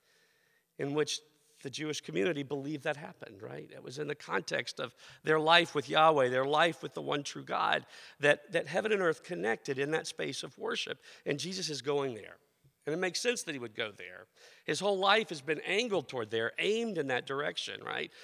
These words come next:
But how should Jesus enter Jerusalem? If you were the king, if you were the sort of the heir to David's throne, how would you enter Jerusalem? What would you do? Uh, and <laughs> now the interesting thing, right, is that everybody has an idea about that.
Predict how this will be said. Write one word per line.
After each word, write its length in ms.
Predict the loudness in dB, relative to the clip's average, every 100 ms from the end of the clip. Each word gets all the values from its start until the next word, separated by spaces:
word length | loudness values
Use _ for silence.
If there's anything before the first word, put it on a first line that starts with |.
| -20 -6
But 160 | 0 0 -2 -6
how 260 | -4 -2 -2
should 400 | -2 -4 -4 -6
Jesus 800 | -8 -6 -6 -6 -6 -8 -10 -12 -10
enter 300 | -10 -10 -16
Jerusalem? 500 | -12 -12 -12 -18 -20 _ _ _ _ _ _ _ _ _ _ _ _ _ -4
If 180 | -4 0
you 140 | 2
were 120 | 4
the 80 | 2
king, 420 | 2 2 4 2
if 160 | 0 -2
you 100 | -2
were 100 | 0
the 140 | 0
sort 180 | 0 -2
of 140 | -4 -8 -20 -4
the 140 | 0 4
heir 200 | 6 6
to 80 |
David's 340 | 4 0 0 -4
throne, 380 | 0 2 2 2
how 160 | 2
would 120 | 2
you 140 | 0 0
enter 140 | 0
Jerusalem? 480 | -2 -6 -8 -12 -12
What 140 | -8 -6
would 120 | -6
you 100 | -4
do? 420 | -4 -4 -6 -10 -20 _ _ _ _ _ _ 2
Uh, 340 | 6 10 10
and 280 | 10 6 4 2
<laughs> 20 |
now 300 | 2 2 2
the 180 | 2 2
interesting 340 | 0 0 0
thing, 240 | 2 2 6
right, 240 | 8 8
is 160 | 6 2
that 120 | 0
everybody 340 | 2 2 2 2
has 140 | 2
an 60 | 0
idea 260 | -4 -6
about 240 | -8 -10 -12
that. 180 | -18